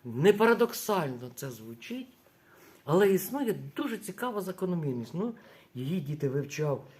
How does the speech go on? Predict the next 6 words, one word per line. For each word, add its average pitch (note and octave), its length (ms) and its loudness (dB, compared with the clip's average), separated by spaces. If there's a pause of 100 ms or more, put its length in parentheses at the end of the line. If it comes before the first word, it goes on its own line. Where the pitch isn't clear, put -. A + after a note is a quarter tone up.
(140)
видатний C#3 460 4
фізик, D3+ 480 -4
дослідник C#3 680 -4 (300)
Бернуллі, D#3+ 800 6 (440)
італійський D3+ 720 2
фізик, C#3+ 500 -4